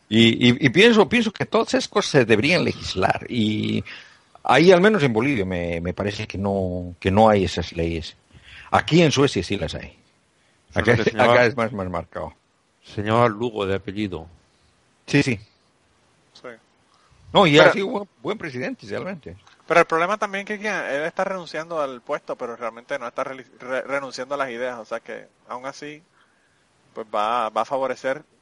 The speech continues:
Speaker 3: sus ideas, ¿verdad?
Speaker 1: Ah, claro.
Speaker 3: Eh, o sea que
Speaker 1: Ah, bueno, o sea que, eh, el asunto es de que no se puede prohibir a las personas <laughs> tener ideas.
Speaker 3: Claro,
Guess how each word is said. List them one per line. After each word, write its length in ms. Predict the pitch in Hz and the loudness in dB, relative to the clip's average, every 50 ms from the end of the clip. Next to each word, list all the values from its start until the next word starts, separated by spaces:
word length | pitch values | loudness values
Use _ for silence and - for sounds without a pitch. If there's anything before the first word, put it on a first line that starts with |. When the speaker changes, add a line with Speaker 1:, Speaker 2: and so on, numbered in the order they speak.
| _ _ _ _ 107 104 107 101 _ | _ _ _ _ _ _ -20 _ _
Speaker 3:
sus 200 | - - 107 110 | -20 -20 -20 -14
ideas, 260 | 107 107 127 156 147 | -8 -6 -6 -6 -6
¿verdad? 260 | 123 110 113 127 - _ _ _ _ _ _ _ - | -8 -12 -12 -14 -18 _ _ _ _ _ _ _ -14
Speaker 1:
Ah, 120 | 104 104 104 | -12 -12 -12
claro. 320 | _ - 156 160 95 92 - _ _ _ _ _ _ _ _ _ _ _ | _ -14 -14 -14 -14 -16 -18 _ _ _ _ _ _ _ _ _ _ _
Speaker 3:
Eh, 200 | 110 101 98 95 98 | -20 -20 -20 -20 -20
o 40 | - | -16
sea 160 | - 117 117 | -14 -14 -14
que 140 | - - 101 - | -14 -16 -14 -10
Speaker 1:
Ah, 140 | 143 127 117 - _ _ _ _ _ _ _ _ _ _ _ | -10 -10 -10 -10 _ _ _ _ _ _ _ _ _ _ _
bueno, 300 | - 123 123 107 95 98 | 0 2 2 2 0 -2
o 60 | 107 | -2
sea 280 | 117 143 135 131 131 123 | 0 2 2 2 2 0
que, 320 | 113 131 127 123 127 131 127 _ - 135 | 0 2 2 2 0 -2 -6 _ -4 -2
eh, 420 | 131 131 127 123 117 110 117 117 - | 2 4 4 4 4 4 2 0 0
el 140 | 110 110 113 | 2 2 2
asunto 320 | - 131 170 175 - 170 | 2 0 0 0 0 0
es 60 | 143 117 | 0 0
de 120 | 110 104 | 0 -2
que 240 | - - 107 104 104 | -2 0 0 2 2
no 180 | 107 120 135 135 | 4 4 4 4
se 120 | - 143 | 2 0
puede 300 | 123 151 151 143 143 127 | 0 4 4 6 6 4
prohibir 560 | 98 - 120 120 110 120 117 139 156 139 127 113 | 2 4 4 6 6 8 8 8 8 8 8 6
a 40 | 110 | 4
las 220 | 107 104 98 - | 4 2 2 0
personas 520 | - 107 - - - - 226 180 - - | -2 -4 -4 -2 -2 -2 0 0 -2 0
<laughs> 20 | - | 2
tener 280 | - 127 127 127 123 117 | 2 4 4 4 4 4
ideas. 520 | 113 107 104 113 110 - 82 87 - - - - - - - - _ | 4 4 4 4 4 2 0 -4 -8 -12 -14 -18 -20 -20 -20 -20 _
Speaker 3:
Claro, 300 | - 139 123 120 113 110 | -8 -6 -4 -4 -4 -6